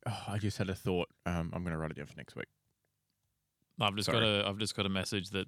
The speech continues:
Speaker 2: the, the game Space Marine two has been delayed.
Speaker 1: Oh, damn.
Speaker 2: Until twenty twenty-four. The second half of twenty twenty-four.
Speaker 1: Ah, that's rough, 'cause I was gonna say that's only, you know,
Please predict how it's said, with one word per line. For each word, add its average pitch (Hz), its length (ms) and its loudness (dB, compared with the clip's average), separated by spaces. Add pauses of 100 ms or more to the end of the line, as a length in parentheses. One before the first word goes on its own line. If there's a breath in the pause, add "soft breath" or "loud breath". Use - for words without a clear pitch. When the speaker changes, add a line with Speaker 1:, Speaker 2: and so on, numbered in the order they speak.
Speaker 2:
the, 92 680 0
the 101 120 -4
game 95 600 0 (320)
Space - 400 0
Marine 92 300 0
two 92 380 0
has 92 100 -2
been 90 200 0
delayed. 87 400 0 (1500)
Speaker 1:
Oh, 98 280 2 (100)
damn. 92 380 2 (760)
Speaker 2:
Until 95 300 0 (160)
twenty 98 240 2
twenty-four. 98 800 2 (1000)
The 107 80 -4
second - 440 0
half 101 420 2
of 101 120 -2
twenty 113 240 2
twenty-four. 113 600 4
Speaker 1:
Ah, 90 260 8
that's - 240 -6
rough, 85 220 -2
'cause - 80 -2
I 95 40 4
was 92 60 -2
gonna 90 140 0
say 85 220 2
that's - 180 0
only, 85 240 -2 (160)
you 92 100 -10
know, 90 140 -6